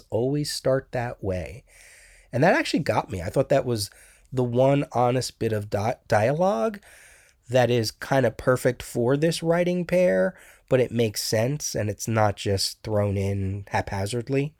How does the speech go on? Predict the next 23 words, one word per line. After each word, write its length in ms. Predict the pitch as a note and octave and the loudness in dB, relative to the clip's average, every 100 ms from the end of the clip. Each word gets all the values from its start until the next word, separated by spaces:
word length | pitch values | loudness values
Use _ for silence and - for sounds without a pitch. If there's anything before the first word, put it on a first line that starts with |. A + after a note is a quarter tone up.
| _ | _
So, 300 | - F#2 F2 - - - - - - - | -8 -6 -6 -10 -20 -20 -20 -20 -20 0
um, 560 | B2 A#2+ A#2+ A#2+ B2+ - _ | 4 6 6 4 0 -6 _
Lana 640 | - B2+ C3+ C#3 C3+ C3+ - | 2 6 6 8 6 4 -2
rents 320 | C#3 B2+ B2+ C#3 | 2 2 4 2
out 200 | B2+ - | 0 0
the 60 | |
Talon 420 | - B2+ A#2+ A#2 | -6 0 0 0
apartment. 800 | G#2+ - E3+ F3+ F3 E3+ E3+ - - - - - - _ | -2 0 2 2 6 4 4 -4 -18 -20 -20 -20 -20 _
Jason 580 | A2 A#2 B2+ - C3 C3+ - | -2 2 2 2 0 0 0
arrives 580 | A#2 A#2 A2 G#2+ A2+ - | 2 4 4 2 -2 -6
in 280 | A#2+ G2+ | -6 -4
Smallville. 840 | G2+ - D3 E3 D#3 D#3+ D#3 D3+ C3 | -4 0 4 6 6 4 4 2 -2
He 140 | A2 | -4
says 340 | - C3 B2+ - | -2 0 0 -2
to 100 | A2+ | 0
her, 320 | A#2 A2+ A2 | 2 2 0
"I 100 | A2+ | -2
didn't 280 | A2 D3 C#3+ | -2 -2 -4
come 240 | - C3 B2 | -2 -4 -2
here 200 | B2 A2 | -4 -4
to 80 | |
get 380 | G#2 A#2 C3+ - | -2 0 0 -2
you. 300 | C3 B2 B2 | -2 -2 -2